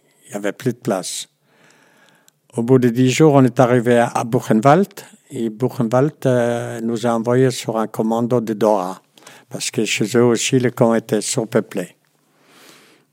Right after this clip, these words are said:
Et c'est à Dora que j'ai terminé ma carrière. Je suis arrivé en fin janvier, début février, je crois. Et je suis tombé malade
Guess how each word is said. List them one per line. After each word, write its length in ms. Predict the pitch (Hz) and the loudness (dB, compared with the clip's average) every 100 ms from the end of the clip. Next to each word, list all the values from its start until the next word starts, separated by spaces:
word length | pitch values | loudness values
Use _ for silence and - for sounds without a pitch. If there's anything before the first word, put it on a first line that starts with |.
| - | -12
Et 120 | - 123 | -6 -2
c'est 300 | - 113 110 | -2 -2 -4
à 60 | |
Dora 440 | 98 104 107 127 147 | -2 -4 0 0 0
que 460 | - 113 110 107 | -4 -2 -2 -2
j'ai 180 | 104 110 | -4 -6
terminé 500 | - 107 107 117 117 | -6 -4 -2 -2 -2
ma 180 | 113 101 | -2 -6
carrière. 640 | - 95 95 101 117 127 - _ _ - | -8 -6 -4 -2 0 -2 -4 _ _ -20
Je 80 | - | -10
suis 100 | 110 | -8
arrivé 340 | 107 104 107 | -6 -4 -2
en 580 | 104 101 101 98 95 92 _ _ _ _ _ - | -4 -6 -6 -6 -8 -12 _ _ _ _ _ -8
fin 180 | 104 104 | -6 -4
janvier, 440 | 92 90 92 113 | -4 -6 -6 -6
début 280 | 104 95 90 | -8 -6 -8
février, 540 | - 98 98 101 110 | -4 -6 -4 -6 -6
je 140 | 110 - | -8 -16
crois. 300 | - 95 87 - _ _ _ _ _ _ _ _ _ _ 160 | -18 -18 -18 -20 _ _ _ _ _ _ _ _ _ _ -20
Et 220 | 127 113 | -10 -8
je 140 | 113 | -6
suis 1120 | 107 - - 117 117 117 117 113 117 113 113 - _ _ | -6 -6 -4 -2 0 2 2 0 0 -2 -4 -10 _ _
tombé 300 | 131 123 120 | 4 6 6
malade 460 | 113 113 135 180 | 4 4 4 2